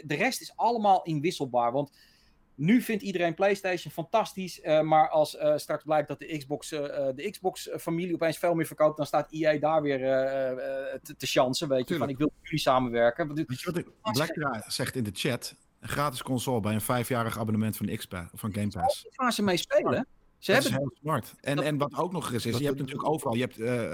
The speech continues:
Speaker 2: Ze hebben al
Speaker 3: sorry?
Speaker 2: Xbox-abonnementen, hè? Alleen nog
Speaker 1: Ja.
Speaker 2: niet in Nederland.
Speaker 3: Maar
Speaker 1: Nee.
Speaker 3: met een Xbox erbij.
Speaker 2: Ja, in, eh,
Speaker 3: Dan
Speaker 2: U K en, eh, Amerika.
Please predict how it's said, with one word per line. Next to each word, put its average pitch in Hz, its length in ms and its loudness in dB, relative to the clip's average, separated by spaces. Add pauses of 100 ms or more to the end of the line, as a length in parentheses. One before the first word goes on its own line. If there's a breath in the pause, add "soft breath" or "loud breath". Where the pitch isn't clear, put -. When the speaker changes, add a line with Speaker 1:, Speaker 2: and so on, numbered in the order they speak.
(120)
Speaker 2:
Ze 110 80 0
hebben 160 160 0
al 156 60 2
Speaker 3:
sorry? - 140 2
Speaker 2:
Xbox-abonnementen, 120 800 -2
hè? 139 60 -2 (140)
Alleen 127 260 -2
nog 127 100 -2
Speaker 1:
Ja. 131 60 -2
Speaker 2:
niet 127 100 -2
in 131 80 -2
Nederland. 117 440 -4 (500)
Speaker 3:
Maar 147 200 0
Speaker 1:
Nee. - 20 2
Speaker 3:
met 175 180 0 (160)
een 165 60 2
Xbox 147 280 -2
erbij. 107 420 0 (140)
Speaker 2:
Ja, 131 280 0
in, 127 220 0
eh, 139 120 0
Speaker 3:
Dan 139 180 2
Speaker 2:
U 139 140 0
K 147 80 -2
en, 156 420 0
eh, 143 100 -2
Amerika. 160 500 -2